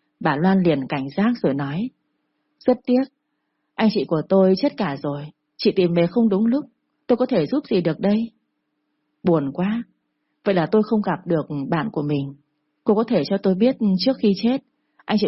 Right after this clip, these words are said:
tôi có dặn dò điều gì không? Bà Loan chợt nheo mắt lại, nghĩ bụng. Con mụ này xem chừng giàu có đây. Nhìn cách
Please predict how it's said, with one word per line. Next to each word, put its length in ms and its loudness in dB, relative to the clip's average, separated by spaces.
tôi 140 4
có 100 2
dặn 220 -4
dò 340 -6
điều 180 2
gì 160 -2
không? 280 0
Bà 140 0
Loan 220 0
chợt 200 -2
nheo 180 2
mắt 200 0
lại, 320 -2
nghĩ 180 -2
bụng. 260 0
Con 180 2
mụ 120 0
này 320 -4
xem 220 2
chừng 240 0
giàu 260 -2
có 160 -2
đây. 200 2
Nhìn 180 0
cách 140 -2